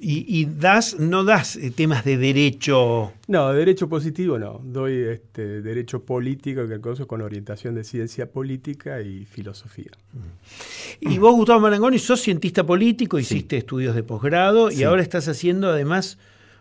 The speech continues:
Speaker 1: un, un doctorado
Speaker 3: Un
Speaker 1: con una
Speaker 3: doctorado.
Speaker 1: tesis que después nos vas a, a contar un poco porque nos atrapa.
Speaker 3: Es, es una materia que estoy haciendo el trabajo. La tesis es de otro tema que a lo mejor te atrapa también.
Speaker 1: ¿Ah, sí?
Speaker 3: <laughs> Sí.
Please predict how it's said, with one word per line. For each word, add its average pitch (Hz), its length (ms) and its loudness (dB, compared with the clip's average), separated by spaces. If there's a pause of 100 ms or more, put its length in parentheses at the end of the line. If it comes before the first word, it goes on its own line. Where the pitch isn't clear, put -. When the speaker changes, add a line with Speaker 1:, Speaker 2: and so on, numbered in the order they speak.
(100)
Speaker 1:
un, 139 520 -4
un 139 160 -2
doctorado 156 640 0
Speaker 3:
Un - 40 -4
Speaker 1:
con 131 140 -2
una 139 100 -2
Speaker 3:
doctorado. 151 280 0
Speaker 1:
tesis 165 260 0
que 135 100 -4
después 135 280 -2
nos 120 180 -2
vas 123 260 -4
a, 120 320 -4
a 113 60 -8
contar 120 320 -6
un 123 120 -6
poco 151 200 -4
porque 120 160 -4
nos 113 160 -4
atrapa. 127 600 -2
Speaker 3:
Es, 131 240 0
es 120 120 0
una 147 140 6
materia 113 580 4
que 98 80 -4
estoy 104 200 -2
haciendo 104 200 0
el 95 60 0
trabajo. 95 380 2
La 98 240 0
tesis 120 340 -2
es 98 80 0
de 104 60 0
otro 104 180 0
tema 120 220 0
que 98 80 0
a - 20 0
lo 90 60 -2
mejor 92 240 -6
te 92 80 -4
atrapa 90 280 -6
también. 80 360 -10
Speaker 1:
¿Ah, 120 120 -4
sí? 135 280 0
Speaker 3:
<laughs> 95 100 0
Sí. 123 320 0